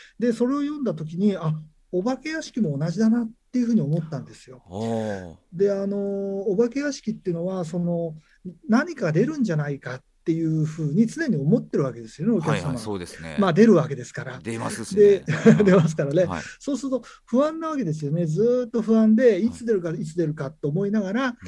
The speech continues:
Speaker 1: えー、ドアを開けたり、曲がり角を曲がったりしながら、
Speaker 2: うん。
Speaker 1: 今出るんじゃないか。あ、次、ここで出るんじゃないかっていうことを常に緊張しているわけですよ。
Speaker 2: はは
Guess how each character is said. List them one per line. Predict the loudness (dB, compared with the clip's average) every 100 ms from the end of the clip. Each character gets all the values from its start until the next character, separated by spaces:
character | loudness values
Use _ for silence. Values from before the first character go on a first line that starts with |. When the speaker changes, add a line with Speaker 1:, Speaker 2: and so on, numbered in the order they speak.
| -14 -6
Speaker 1:
え | 2 4
ー、 | 4
ド | 4 2
ア | 0
を | -6
開 | -10
け | -6
た | -4
り、 | -4
曲 | -8 -6
が | 0
り | 2
角 | 2 0 -4
を |
曲 | -6 -10
が |
っ | -10
た | -6 -8
り |
し | -8 -8
な | -6
が | -4
ら、 | -4 -6
Speaker 2:
う |
ん。 | -10 -6
Speaker 1:
今 | -4 -2
出 | 2 4
る | 4
ん |
じ | 0
ゃ | -8
な | -12
い |
か。 | -20 -20 _ -20 _
あ、 | -4 -4 -8 _ _
次、 | -2 0 0
こ | -4 -8
こ | -4
で | -2
出 | -2 -2
る | 0
ん |
じ | 2
ゃ |
な | 2
い | 0
か | -4
っ |
て | -6 -4
い |
う | -2
こ |
と | -2
を | -2
常 | -4 -8 -8 -2
に | -2
緊 | 0 2 2
張 | 4 0
し |
て | 0
い | 0
る | 0
わ | -2
け | -4
で | -10
す | -18
よ。 | -20 -14
Speaker 2:
は |
は | -12